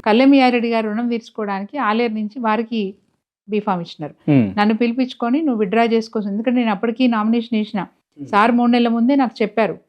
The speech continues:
Speaker 2: ఉమ్.
Speaker 1: "నీకు టికెట్ ఇస్తాను, ప్రిపేర్ కండి" అని చెప్పి నాకు మహేంద్రని పిలిపించి చెప్పారు.
Speaker 2: ఉమ్.
Speaker 1: So, ఆ, మేము ప్రిపేర్ కూడా అయినాం.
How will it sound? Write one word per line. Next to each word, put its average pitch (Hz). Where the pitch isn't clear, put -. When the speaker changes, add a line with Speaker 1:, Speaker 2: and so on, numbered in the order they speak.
Speaker 2:
ఉమ్. 110
Speaker 1:
"నీకు 202
టికెట్ 226
ఇస్తాను, 226
ప్రిపేర్ 233
కండి" 214
అని 247
చెప్పి 226
నాకు 220
మహేంద్రని 214
పిలిపించి 208
చెప్పారు. -
Speaker 2:
ఉమ్. 113
Speaker 1:
So, 120
ఆ, 254
మేము 262
ప్రిపేర్ 262
కూడా 294
అయినాం. 196